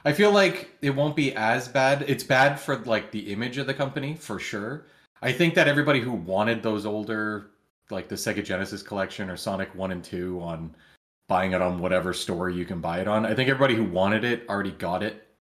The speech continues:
I don't think anybody was holding out to buy the, like, four dollar version of Sonic two. Like, "No, no, I'll wait till it's on sale." 'Cause first of all, it's been on sale, like, a thousand times. Um, so i-, in the end, I don't think it's going to hurt many customers officially,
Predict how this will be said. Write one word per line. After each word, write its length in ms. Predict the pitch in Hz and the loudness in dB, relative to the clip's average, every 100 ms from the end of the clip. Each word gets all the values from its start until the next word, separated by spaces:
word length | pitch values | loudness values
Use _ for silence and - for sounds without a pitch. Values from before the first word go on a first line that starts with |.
| _ | _
I 40 | |
don't 100 | 101 | -4
think 140 | 113 110 | 0 0
anybody 260 | 104 107 | 2 2
was 160 | 98 92 | 0 -2
holding 360 | - 101 98 90 | -2 -2 -2 -2
out 200 | 92 - | -4 -6
to 60 | |
buy 220 | 85 90 90 | -4 -2 -2
the, 120 | 90 | -4
like, 300 | 87 82 - _ _ _ _ | -6 -8 -16 _ _ _ _
four 220 | - 95 | -4 -2
dollar 300 | 95 92 92 | 0 0 0
version 400 | 85 87 87 92 | -2 -4 -4 -6
of 100 | 85 | -8
Sonic 340 | - 92 87 - | -6 -4 -4 -6
two. 240 | 98 98 | -6 -4
Like, 220 | 95 82 | -4 -4
"No, 80 | 95 | -6
no, 160 | 90 85 | -4 -4
I'll 80 | |
wait 240 | 85 90 - | -4 -6 -6
till 340 | 98 80 80 - - | -6 -6 -8 -12 -6
it's 160 | 98 | -2
on 140 | 98 85 | 0 0
sale." 200 | 98 78 | -4 -2
'Cause 180 | 123 - | -4 0
first 180 | 123 | -2
of 80 | 107 | 0
all, 60 | 90 | -2
it's 80 | - | -2
been 100 | 95 | -4
on 80 | |
sale, 160 | - 87 | -4 -4
like, 160 | 90 87 | -6 -8
a 40 | |
thousand 400 | - 85 82 78 | -4 -4 -4 -8
times. 440 | 85 78 73 - - - _ _ _ _ _ | -8 -8 -8 -14 -18 -20 _ _ _ _ _
Um, 640 | 92 92 87 85 85 82 78 _ _ _ _ _ _ | 2 4 2 -2 -4 -8 -12 _ _ _ _ _ _
so 260 | - 147 139 | 2 4 6
i-, 40 | |
in 300 | 143 156 147 | 6 6 6
the 140 | 139 | 6
end, 180 | 123 131 | 4 4
I 60 | 117 | 4
don't 200 | 113 110 | 2 2
think 180 | 117 113 | -2 -2
it's 120 | - | -4
going 220 | 107 101 | -4 -4
to 100 | 95 | -4
hurt 360 | - 110 120 - _ | -4 -6 -6 -10 _
many 260 | 107 104 101 | -6 -6 -6
customers 640 | 117 104 113 101 92 - | -6 -6 -6 -6 -8 -8
officially, 800 | 92 - 117 117 170 175 208 220 | -12 -6 -4 -2 0 0 -2 -6